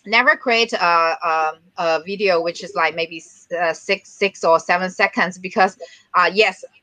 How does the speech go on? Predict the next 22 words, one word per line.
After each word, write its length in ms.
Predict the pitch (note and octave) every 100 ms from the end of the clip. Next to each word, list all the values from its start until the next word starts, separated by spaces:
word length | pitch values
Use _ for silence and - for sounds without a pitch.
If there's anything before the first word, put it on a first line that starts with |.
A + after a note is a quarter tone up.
| -
hundred 460 | B3 B3 A3+ G3+ - _
percent 420 | - G3+ - A3+ A#3
of 180 | F3+
them 180 | F#3 F3
watch 260 | F3 F#3 -
it 120 | D#3
through, 300 | - A3+ F#3
but 180 | F#3 E3+ -
if 140 | F#3 _ -
they 100 | F3+
watch 300 | E3 F#3 G3
it 60 |
through 220 | F#3 G#3 G#3
because 320 | G3 A3 F#3+
it's 220 | F3 -
too 140 | A3
short 400 | F#3+ - G3 G#4+ - _ _ _ _ -
or 100 | F#3
because 280 | F#3 A3 G3
they 120 | E3
like 320 | D#3 D#3 G#3
it, 260 | E4+ A4